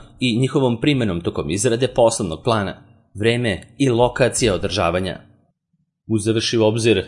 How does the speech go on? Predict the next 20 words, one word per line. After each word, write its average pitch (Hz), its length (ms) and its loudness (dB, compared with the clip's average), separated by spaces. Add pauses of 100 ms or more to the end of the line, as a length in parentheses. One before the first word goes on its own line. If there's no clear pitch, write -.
(140)
da 107 180 2
se - 140 -2
u 101 100 0
ponudi 135 320 -2
nalazi 127 340 0
nekoliko 131 480 0
različitih 123 600 -2
varijanti 85 680 -2
organizacije 117 760 0
nastave, 110 520 0 (360)
to 131 100 0
će 143 140 -2
informacije 127 640 2 (100)
o 107 100 2
tome 110 440 0
na 82 280 -4
kom 135 160 0
mestu 127 300 -4
bi 107 180 -2
trebalo 127 680 0